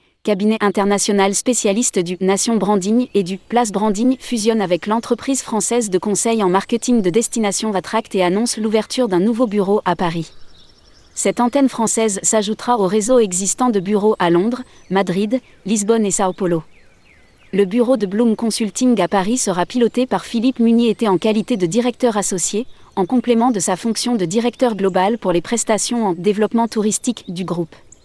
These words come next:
B. Philippe Munier était est le fondateur et président d'Attract.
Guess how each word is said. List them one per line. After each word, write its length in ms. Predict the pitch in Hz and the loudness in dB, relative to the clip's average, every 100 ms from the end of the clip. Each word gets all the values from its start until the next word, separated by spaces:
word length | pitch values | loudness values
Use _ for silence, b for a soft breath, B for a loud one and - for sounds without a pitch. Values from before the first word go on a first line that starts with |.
| _ _ _ - - - | _ _ _ -14 -14 -8
B. 300 | 202 190 220 190 _ _ _ _ _ _ _ - | -6 0 0 0 _ _ _ _ _ _ _ -20
Philippe 380 | - 240 285 247 | -4 0 0 2
Munier 340 | 233 233 240 | 4 6 4
était 200 | 202 226 | 2 2
est 60 | 190 | 2
le 100 | 180 | 2
fondateur 540 | 247 220 202 226 226 | 2 0 0 0 -2
et 60 | 190 | -4
président 460 | - 226 202 190 | -2 -2 0 0
d'Attract. 580 | 185 165 - 165 - - | 0 -4 -6 -8 -12 -20